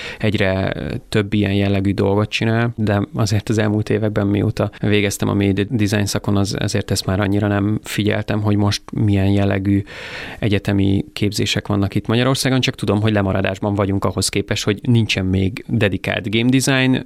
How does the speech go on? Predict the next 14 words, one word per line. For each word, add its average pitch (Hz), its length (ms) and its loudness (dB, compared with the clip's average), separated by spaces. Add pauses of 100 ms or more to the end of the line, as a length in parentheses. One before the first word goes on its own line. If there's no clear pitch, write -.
(140)
egyetemi 113 680 0
szak. - 400 -2
Amennyire 113 440 4
tudom, 110 320 0
nincsen 101 640 0
dedikált 98 640 -4
e-sport 107 640 -2
szakunk, 117 760 0
míg 104 220 0
külföldön 104 540 0
azért - 340 -4
már - 200 -6
vannak. 117 580 0
Tehát 117 300 0